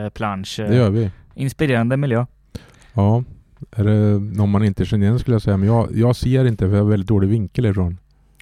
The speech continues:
Speaker 1: Ja, jag ser många. Förra
Speaker 2: Ja.
Speaker 1: säsongens, eh, storback, eh, Simon Fernholm bland annat, eh,
Speaker 2: Just det.
Speaker 1: ser även dagens poddgäst som vi hemlighåller än så länge. Han är med. Jens Hellgren, Macke Eriksson.
Speaker 2: Ja.
Speaker 1: Eh, men, eh, det händer en del, eh, i ett hockeylag över en säsong ser man genom att glo på den där bilden.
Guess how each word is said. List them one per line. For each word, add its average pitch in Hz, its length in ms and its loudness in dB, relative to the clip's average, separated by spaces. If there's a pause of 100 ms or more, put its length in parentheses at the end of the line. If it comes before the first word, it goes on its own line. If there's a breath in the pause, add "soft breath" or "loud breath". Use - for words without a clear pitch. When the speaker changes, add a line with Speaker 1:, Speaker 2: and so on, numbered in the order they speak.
Speaker 1:
Ja, - 120 -20
jag 92 100 -18
ser 120 140 -4
många. 113 440 0
Förra 120 240 -4
Speaker 2:
Ja. 113 60 0
Speaker 1:
säsongens, 110 580 0
eh, 117 100 0
storback, 113 720 -2
eh, 120 140 -2
Simon 120 340 -4
Fernholm 113 560 -2
bland 123 180 -4
annat, 117 400 -6
eh, 117 180 -4 (180)
Speaker 2:
Just 143 240 0
det. - 180 -8
Speaker 1:
ser 113 260 -2
även 113 420 0
dagens 120 540 2
poddgäst 123 640 -2
som 127 120 -4
vi 123 80 0
hemlighåller 117 500 0
än 131 140 0
så 147 100 -6
länge. 123 340 -2
Han 117 200 -4
är 131 40 -4
med. 127 320 0 (720 soft breath)
Jens 123 220 -2
Hellgren, 123 420 0
Macke 127 240 -2
Eriksson. 120 440 0
Speaker 2:
Ja. 101 160 4
Speaker 1:
Eh, 120 60 2
men, 123 200 0
eh, 123 100 0
det 135 140 0
händer 147 280 0
en 175 140 2
del, 127 300 0
eh, 127 80 2
i 127 200 2
ett 127 100 -2
hockeylag 131 420 0
över 127 180 0
en 120 80 0
säsong 127 380 0
ser 113 200 0
man 117 160 0
genom 120 180 2
att 123 60 0
glo 117 200 2
på 123 100 -2
den 113 100 2
där 131 120 0
bilden. 104 240 0